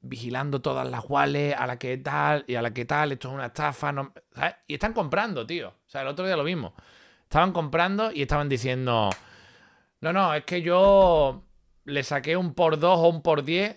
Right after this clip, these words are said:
¿Quién dijo por diez? El Pipe Pino, ¿no? "Y a esta se lo voy a sacar también, coño".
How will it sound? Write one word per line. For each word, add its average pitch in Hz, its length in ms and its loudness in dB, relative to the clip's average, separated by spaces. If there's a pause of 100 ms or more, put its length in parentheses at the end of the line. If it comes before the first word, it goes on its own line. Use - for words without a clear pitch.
¿Quién 180 180 0
dijo 220 220 2
por 208 180 2
diez? 98 380 -6 (340)
El 143 140 -2
Pipe 139 260 8
Pino, 143 320 -4
¿no? 175 220 -6 (400)
"Y 147 80 0
a 165 80 8
esta 185 180 0
se 165 100 -6
lo 170 80 2
voy 160 100 4
a 151 40 -2
sacar 147 260 0
también, 117 360 -4
coño". 92 340 -12